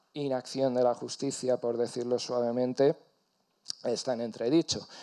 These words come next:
Con lo cual la legitimidad del régimen, la legitimidad del sucesor Felipe sexto, también está en entredicho. Pero ¿qué pasa? Que es que,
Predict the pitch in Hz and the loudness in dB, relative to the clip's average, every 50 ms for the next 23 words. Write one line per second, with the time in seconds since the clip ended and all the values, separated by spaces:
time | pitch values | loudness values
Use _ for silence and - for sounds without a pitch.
0 | - - - - - - - 147 151 156 143 - - 147 143 147 151 151 143 139 | -18 -20 -20 -20 0 4 4 6 8 6 4 6 8 8 8 8 8 8 8 10
1 | 135 135 - - - 156 156 - 143 135 135 131 131 139 143 143 147 165 208 - | 8 6 4 2 -4 -4 0 0 2 4 4 6 8 8 8 8 6 4 0 -10
2 | - _ _ _ _ - _ _ _ _ _ 120 123 120 139 156 160 147 - 147 | -16 _ _ _ _ -20 _ _ _ _ _ -4 -2 2 2 2 2 2 0 -4
3 | 143 147 147 151 175 208 220 202 - _ - 131 127 123 123 127 127 120 - 120 | 0 2 2 2 2 0 -6 -12 -16 _ 2 4 4 4 2 0 -2 -4 -4 -2
4 | 117 120 120 120 131 151 160 147 120 107 - - - _ - 117 107 98 117 113 | -2 0 2 4 6 6 8 6 4 2 -2 -10 -20 _ -14 -14 -4 0 0 2
5 | 113 113 - - 113 110 110 107 - - 113 - - 104 101 - 127 120 123 123 | 2 0 -2 -2 -4 -2 -2 -2 -4 -6 -6 -4 -4 -4 0 2 2 2 2 2
6 | - 135 123 120 - - 117 113 - 127 123 - - - 139 175 - - - - | 2 2 2 2 2 2 2 2 2 0 0 0 2 2 2 2 0 -4 -18 -18
7 | - - - _ _ - 120 123 127 131 143 151 160 151 139 127 120 113 - - | -18 -20 -20 _ _ 6 6 6 8 6 6 8 8 8 6 4 2 2 2 4
8 | 123 117 117 120 120 117 113 117 117 117 113 120 120 120 120 113 - 117 110 - | 4 4 6 6 4 4 4 2 0 0 2 2 4 4 4 4 2 0 4 6
9 | 127 127 131 127 - 151 147 143 160 170 175 - - 127 104 - - - 117 120 | 8 8 8 6 6 4 6 8 8 8 8 6 2 -2 -2 -2 0 0 0 0
10 | - - - 131 135 135 | 0 0 2 2 2 2